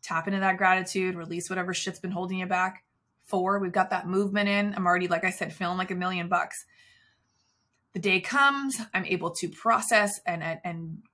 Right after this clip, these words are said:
move through the day with ease, no matter what happens. Doesn't mean shit won't go wrong or that I won't be upset about anything, but it just means that I am grounded in the things that I needed to do to best support myself, to show up as that best version of myself.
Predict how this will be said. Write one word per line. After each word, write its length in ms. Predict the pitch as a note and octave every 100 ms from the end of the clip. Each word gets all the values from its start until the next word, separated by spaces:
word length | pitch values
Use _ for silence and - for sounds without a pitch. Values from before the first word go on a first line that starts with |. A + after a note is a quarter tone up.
| _ _
move 420 | G3 G3+ A#3+ A3+
through 160 | G3+ G#3+
the 80 | G3
day 260 | F3+ F#3
with 180 | F#3 E3+
ease, 440 | - F3 F#3 A3+
no 60 | G#3+
matter 260 | F3+ E3 C#3
what 280 | F3+ A#3
happens. 520 | A#3 E3+ D#3+ D#3 G#3 G#3+
Doesn't 240 | F3+ G#3+
mean 320 | G#3+ G#3 G3 - -
shit 480 | - - - G3+
won't 180 | G#3 G3
go 180 | G#3 G#3
wrong 320 | F3 G3+ D#3+
or 100 | E3+
that 120 | E3
I 80 | E3
won't 220 | E3+ F3+
be 80 | F3+
upset 320 | E3+ - G#3
about 200 | A3+ D#3
anything, 300 | D#3 D#3 E3
but 80 | F3
it 80 | F3+
just 200 | G3 G3
means 220 | G3+ F#3
that 140 | F#3+ -
I 260 | E3+ E3+ F#3
am 260 | G3+ F3+
grounded 460 | E3+ E3 E3+ F#3+ G3+
in 340 | F#3 E3+ E3+ -
the 120 | F3+
things 340 | E3+ - F3+ F3
that 80 | D#3+
I 80 |
needed 300 | F3 G3+ G#3
to 80 | B3
do 400 | A#3 B3 G#3 G#3
to 140 | - E3+
best 300 | E3 E3+ -
support 340 | F3+ F3+ E3+
myself, 520 | G3 G3 A3+ B3 C4 - - _
to 80 | -
show 180 | F#3 G3+
up 120 | F3 F3
as 140 | F3
that 300 | F3 - -
best 260 | D3+ - -
version 260 | F3 E3
of 80 | D#3+
myself. 460 | C#3+ - - -